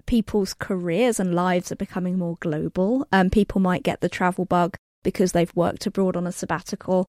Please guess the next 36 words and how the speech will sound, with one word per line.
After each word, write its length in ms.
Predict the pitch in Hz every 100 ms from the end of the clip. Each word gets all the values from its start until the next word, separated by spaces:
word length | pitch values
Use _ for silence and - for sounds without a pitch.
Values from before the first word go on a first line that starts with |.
| _ _ -
or 100 | 233
they 140 | 285
might 220 | 285 269 220
run 200 | 254 247
their 140 | 247
own 140 | 233
business 380 | 226 311 240 -
and 120 | 190
realise 300 | 190 190 196
they 100 | 208
could 180 | 202 -
probably 420 | - 233 196 196
run 220 | 196 185 190
it 100 | -
from 180 | 196
the 100 | 190
road. 400 | 185 190 202 247 - _ _ -
Educating 600 | 208 - 208 202 190 190
the 80 |
kids 380 | 180 - 226 -
is 140 | 226 -
possible 420 | 226 - 233 220
on 120 | 226
the 100 | 226
road. 260 | 226 220 226 _ -
And 160 | 247 -
also 500 | 285 - 254 233 226
with 400 | 220 240 220 - -
state 360 | - - 214 -
pension 360 | 214 196 208
changes 540 | 190 202 202 202 196 196
and 100 | 190
pension 320 | 202 - 190
tax 380 | - 226 - 208
relief 240 | 190 202
changes, 720 | - 202 202 190 196 190 -